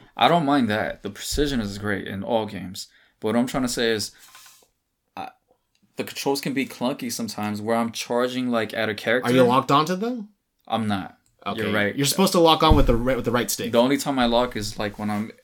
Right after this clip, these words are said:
Speaker 1: I, it's either, like, magic or a bow or something.
Speaker 2: I lock onto the enemies every single time. Even if there's multiple enemies, whichever
Speaker 1: Yeah.
Speaker 2: one I'm facing, I lock on, then you just flick it to move to, to, like, lock onto a different enemy.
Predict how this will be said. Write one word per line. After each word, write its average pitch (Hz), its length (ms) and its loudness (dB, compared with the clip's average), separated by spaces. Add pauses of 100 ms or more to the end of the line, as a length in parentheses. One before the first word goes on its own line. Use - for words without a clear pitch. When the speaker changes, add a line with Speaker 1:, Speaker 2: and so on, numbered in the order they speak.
Speaker 1:
I, 104 100 -4
it's 107 280 -6
either, 107 180 -6
like, 101 200 -6
magic 107 340 -6
or 110 100 -6
a 104 40 -8
bow 101 160 -8
or 87 100 -8
something. - 320 -14
Speaker 2:
I 131 240 8
lock 135 300 6
onto 139 240 2
the 123 80 2
enemies 123 480 0
every 110 340 -6
single 98 360 -4
time. - 400 -12
Even 165 220 4
if 180 80 4
there's 160 140 4
multiple 156 360 2
enemies, 180 300 2
whichever 147 260 4
Speaker 1:
Yeah. 151 40 6
Speaker 2:
one 151 100 4
I'm 127 100 0
facing, 156 340 0
I 139 40 0
lock 135 200 2
on, 170 120 4
then 135 100 4
you 127 60 2
just 120 200 -4
flick 135 280 -2
it 147 120 2
to - 80 -4
move 120 160 0
to, - 120 -10
to, - 100 -10
like, 104 100 -4
lock 110 180 -4
onto 104 160 -4
a 95 60 -4
different 95 300 -8
enemy. 67 340 -16